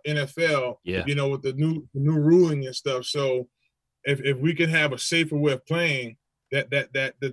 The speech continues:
Speaker 1: two, the two sports help each other out.
Speaker 2: Yeah. Well, that's how you get some kids to play, because if the parents are so worried about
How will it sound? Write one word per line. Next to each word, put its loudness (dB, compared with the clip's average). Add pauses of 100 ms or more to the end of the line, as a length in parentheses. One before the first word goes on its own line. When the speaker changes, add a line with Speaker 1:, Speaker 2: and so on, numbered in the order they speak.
Speaker 1:
two, -12
the -8
two -4
sports -2
help 0
each -8
other -2
out. -2 (540)
Speaker 2:
Yeah. 0 (160)
Well, 2
that's 2
how 2
you 4
get 0
some 0
kids 0
to -6
play, 2
because -6
if -4
the -2 (180)
parents -4
are -6
so -2
worried 0
about -2